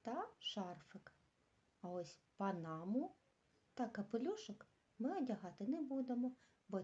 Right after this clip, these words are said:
це одягається влітку, щоб сонечко нам не припікало в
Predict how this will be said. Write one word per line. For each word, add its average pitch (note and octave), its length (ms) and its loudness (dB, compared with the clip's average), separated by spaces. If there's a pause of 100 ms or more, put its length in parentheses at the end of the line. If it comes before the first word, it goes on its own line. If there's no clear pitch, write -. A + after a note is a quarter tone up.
(120)
це A3 420 -2 (240)
одягається G#3+ 760 -2 (280)
влітку, A3+ 580 0 (320)
щоб - 280 -4
сонечко C#4+ 680 0
нам G#3 220 4 (800)
не F#3+ 120 6
припікало G3 760 0
в D4+ 60 -12